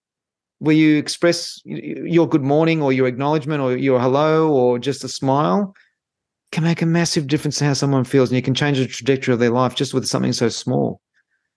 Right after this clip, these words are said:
The, the, the other thing from near-death research that I've sort of become, it's become sort of clear to me, is that our life is not about us. <laughs>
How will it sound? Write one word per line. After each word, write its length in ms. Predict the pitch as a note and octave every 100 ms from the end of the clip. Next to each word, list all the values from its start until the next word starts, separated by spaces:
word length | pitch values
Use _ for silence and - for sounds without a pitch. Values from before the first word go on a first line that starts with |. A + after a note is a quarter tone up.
| _ _ _ _ _ _ _ -
The, 100 | D3+
the, 320 | C3 C#3+ C#3+ - E3
the 200 | C#3+ F3
other 120 | F#3+
thing 180 | G3+ E3
from 140 | D#3+
near-death 320 | D#3 D3 -
research 540 | C3+ C3+ C#3+ B2+ B2 -
that 240 | A#2+ -
I've 320 | B2 B2 A2+
sort 180 | - C3+
of 160 | A#2+ -
become, 320 | A#2+ C3+ A#2+
it's 120 | A2+
become 300 | - B2 A#2+
sort 180 | A2 A2
of 80 | -
clear 180 | - B2+
to 80 | A#2+
me, 320 | A#2 E3+ F#3+ _ _ _ _ _ _ _ _ _ _ _ _ _ _ _ _ _ -
is 100 | C3+
that 100 | C3+
our 140 | C3+
life 640 | B2 D3 C#3 C#3 - - - _ _ _ _ _ _ - _ _ -
is 140 | C3
not 140 | B2 B2
about 240 | A#2 A2+
us. 520 | A2+ A2 - - - _ _ - - - - -
<laughs> 100 | B2+